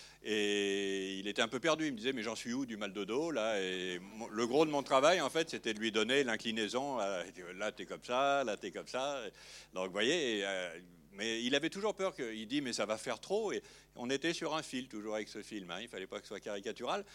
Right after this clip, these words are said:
En même temps, je vous dis encore une fois, hein, c'est quand même le mal de dos, euh, c'est, c'est, on est quand même bien courbé. Vous avez vu après la passerelle, quand il se revoit un peu enfant, comme ça, hein, quand le corps, euh,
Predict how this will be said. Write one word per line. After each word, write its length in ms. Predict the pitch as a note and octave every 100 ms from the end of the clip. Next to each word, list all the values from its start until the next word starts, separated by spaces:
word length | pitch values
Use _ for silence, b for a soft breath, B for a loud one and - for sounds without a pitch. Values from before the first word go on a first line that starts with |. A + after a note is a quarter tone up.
| B B -
En 80 | F#2
même 140 | G#2
temps, 160 | A#2+ F3+
je 80 | A2
vous 100 | G#2+
dis 140 | C#3
encore 260 | E3+ A2+ G#2
une 100 | G2
fois, 240 | D3 E3
hein, 180 | A2+ A#2+
c'est 180 | - F2+
quand 140 | F2+
même 140 | C3+ D3
le 80 |
mal 200 | G2 G2
de 80 | F#2+
dos, 220 | F2+ D#3+
euh, 160 | B2+ F#2
c'est, 260 | F#2 E2+ B1+ D#2+
c'est, 320 | - - D#2 D2+
on 80 |
est 140 | G2 A2+
quand 140 | F2
même 160 | F#2+ G2
bien 200 | F#2 G2+
courbé. 380 | - A#2 E3 E3+ b b b b -
Vous 120 | F#2+
avez 80 | G2+
vu 160 | C#3+
après 240 | C#3 - G2+
la 140 | F#2
passerelle, 460 | G#2+ G2 - A#2 A#2
quand 200 | G2+ -
il 80 | E2+
se 100 | F#2+
revoit 420 | F#2 F2+ G2 G2+
un 100 | F2+
peu 120 | G2+
enfant, 480 | G2 G#2 B2 A#2+ B2
comme 160 | A2 F2+
ça, 200 | G2+ G2+
hein, 100 | B2
quand 160 | G#2+
le 200 | F#2+ F2
corps, 400 | - F#2+ G2
euh, 60 | F2